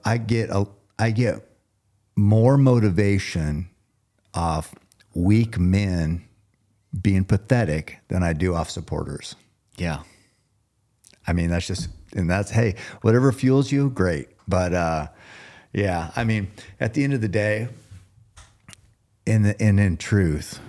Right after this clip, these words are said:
Speaker 1: it's like you look around and you're like, "How could we, how could we be in-, impacted negatively by anything?" Because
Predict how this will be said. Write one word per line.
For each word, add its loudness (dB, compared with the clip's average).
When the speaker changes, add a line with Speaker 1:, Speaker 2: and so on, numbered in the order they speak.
Speaker 1:
it's 4
like -6
you 4
look 2
around -2
and 0
you're 2
like, -2
"How 0
could 0
we, 0
how 2
could -2
we 0
be 0
in-, -4
impacted -4
negatively -2
by -2
anything?" -4
Because -4